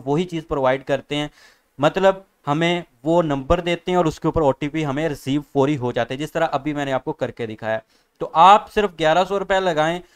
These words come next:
और अगर आपकी अकाउंट के अंदर हंड्रेड डॉलर, टू हंड्रेड डॉलर जो कि बिल्कुल इस टाइम आ चुके हैं पायनियर के अंदर, और सॉरी पायनियर के अंदर तो नहीं आएंगे, हमारे Amazon एसोसिएट अकाउंट के अंदर, तो हम वहाँ से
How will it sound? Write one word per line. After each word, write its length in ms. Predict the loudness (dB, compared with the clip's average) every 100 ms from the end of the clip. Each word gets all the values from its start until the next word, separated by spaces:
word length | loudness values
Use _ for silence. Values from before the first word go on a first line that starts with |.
| _ -4
और 220 | 2 2
अगर 200 | 2 4
आपकी 600 | 4 4 0 -8 -6 -8 -14 _
अकाउंट 400 | -2 2 4 2
के 100 | -2
अंदर 380 | -6 -4 -4 -4 -8 _ _ -4
हंड्रेड 340 | -4 0 0
डॉलर, 300 | 2 2 0
टू 220 | 0 2 0
हंड्रेड 240 | 0 -2
डॉलर 360 | 0 2 0 -2 -12 _ _ _ _ 0
जो 140 | 0
कि 140 | 0 -4
बिल्कुल 520 | 0 -2 0 2 2
इस 240 | 0 -6 -2
टाइम 220 | -2 0 4
आ 160 | 4
चुके 280 | 4 -2 -2
हैं 180 | -2 -2 -6 _ _ _ _ _ _ 2
पायनियर 380 | 2 0 -2
के 140 | -2 -4
अंदर, 320 | -2 0 0
और 320 | 2 2 2 0
सॉरी 140 | -4 -2
पायनियर 380 | 0 0 -2 -4
के 100 | -4
अंदर 180 | -4
तो 140 | -2 -4
नहीं 260 | -2 -2 0
आएंगे, 340 | -2 -4 -8
हमारे 540 | -6 -2 0 0 -4 -10 _ -4
Amazon 420 | 0 0 0 -4 -6
एसोसिएट 600 | -8 -4 -4 -4 -6 -2 -2
अकाउंट 320 | -2 -4 -4
के 100 | -8
अंदर, 300 | -4 -4 -4 -10 _ _ -2
तो 100 | 0
हम 380 | 2 0 -2 -4
वहाँ 240 | -2 -2
से 220 | -4 -6